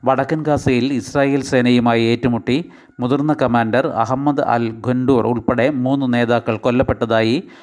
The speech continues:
ഹമാസ് അറിയിച്ചു. റോക്കറ്റ് വിഭാഗം തലവൻ ഐമാൻ സിയാമാണ് കൊല്ലപ്പെട്ട മറ്റൊരു മുതിർന്ന നേതാവ്.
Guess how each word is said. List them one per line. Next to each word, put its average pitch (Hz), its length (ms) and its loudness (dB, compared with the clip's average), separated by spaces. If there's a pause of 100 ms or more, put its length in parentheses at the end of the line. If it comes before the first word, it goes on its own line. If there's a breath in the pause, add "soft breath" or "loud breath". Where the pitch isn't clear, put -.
(140)
ഹമാസ് 131 400 2
അറിയിച്ചു. 110 480 -4 (480 soft breath)
റോക്കറ്റ് 135 380 0
വിഭാഗം 120 540 -2
തലവൻ 117 360 0 (400 soft breath)
ഐമാൻ 139 400 2
സിയാമാണ് 120 680 0
കൊല്ലപ്പെട്ട 123 500 0
മറ്റൊരു 117 400 -2
മുതിർന്ന 120 400 -2
നേതാവ്. 110 460 0